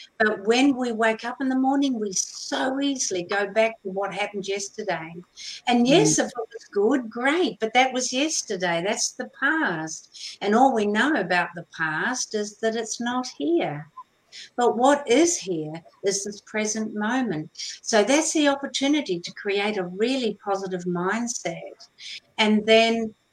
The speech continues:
Speaker 1: in that positive mindset, go into the thought of, "This is a brand new day. This is what I'm going to embrace.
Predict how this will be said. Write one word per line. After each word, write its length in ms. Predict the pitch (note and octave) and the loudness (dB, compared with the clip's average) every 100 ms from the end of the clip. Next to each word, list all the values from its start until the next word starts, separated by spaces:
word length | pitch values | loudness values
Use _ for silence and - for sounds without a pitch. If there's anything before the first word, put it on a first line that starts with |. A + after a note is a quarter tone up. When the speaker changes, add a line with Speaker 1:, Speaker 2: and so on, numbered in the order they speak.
| _ _ _ - | _ _ _ 4
Speaker 1:
in 240 | B3+ E4+ | 10 12
that 240 | D#4 F#3 - | 12 6 0
positive 420 | G3 F3+ F3 E3 | 0 0 0 -2
mindset, 600 | E3+ E3+ E3 - F#3 F3+ - - | -2 0 -2 -2 0 0 -4 -2
go 280 | F#3+ F#3+ F#3 | 4 6 6
into 840 | A3+ D4+ D4+ - G3+ F3+ E3 F3 F#3 _ _ - | 6 4 2 0 2 2 2 -2 -6 _ _ -6
the 480 | E3+ F#3+ F3 F3+ F3 _ - | 4 6 6 0 -6 _ -18
thought 640 | - D4+ C#4+ F3+ F3+ - - - | 0 4 6 4 2 -4 -6 0
of, 400 | F#3+ F3+ G3 - _ _ | 2 2 0 -6 _ _
"This 240 | F#3 A3 A#3+ | 0 2 0
is 140 | A3 | 0
a 140 | A3 | 0
brand 240 | F#3+ F#3 G3 G#3 | 2 2 2 0
new 240 | G#3+ G#3 | -2 -2
day. 560 | G#3+ A3 G3+ E3 D#3+ E3 - _ | -2 0 0 -2 -6 -12 -20 _
This 220 | F#3+ A3 C#4 | 0 2 0
is 160 | A3+ | -2
what 160 | G3+ G3 | -4 -2
I'm 160 | F#3+ | -2
going 320 | F#3+ F3+ F#3 F#3+ | 0 0 0 -2
to 180 | G#3 | -4
embrace. 760 | G3 G3+ G3+ A3+ G#3+ D#3+ - | -4 -4 -2 0 0 -2 -6